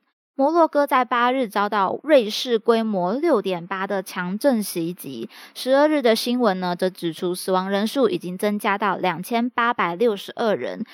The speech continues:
另外也有两千五百六十二人受伤。那这就有几个问题啦。首先，为什么伤亡这么严重呢？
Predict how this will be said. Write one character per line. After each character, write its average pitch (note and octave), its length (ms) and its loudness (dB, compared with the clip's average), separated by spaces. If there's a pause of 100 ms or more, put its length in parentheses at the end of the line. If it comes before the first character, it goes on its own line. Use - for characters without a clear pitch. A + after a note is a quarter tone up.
(200)
另 D#4 180 -4
外 C#4+ 160 2
也 G#3 100 0
有 F#3 140 2
两 E3 240 -6
千 A3 240 -6
五 G3 160 -4
百 E3 160 -2
六 B3+ 180 2
十 F#3 140 -8
二 G3+ 180 0
人 D#3+ 160 -6
受 F3 220 -4
伤。 C#3 340 -4 (380)
那 D#4 100 0
这 F4 140 2
就 D#4+ 100 2
有 A#3 140 6
几 F#3 100 -6
个 F#3+ 140 0
问 G#3 160 0
题 F#3 140 -4
啦。 E3 280 -4
首 E3+ 220 -6
先， F#3 220 -6
为 D#4 180 4
什 G#3+ 140 -6
么 F3 100 -6
伤 B3 320 -2
亡 F#3 320 2
这 D#4+ 140 0
么 G#3+ 160 0
严 F3 320 -2
重 A3 320 2
呢？ F#3+ 260 -6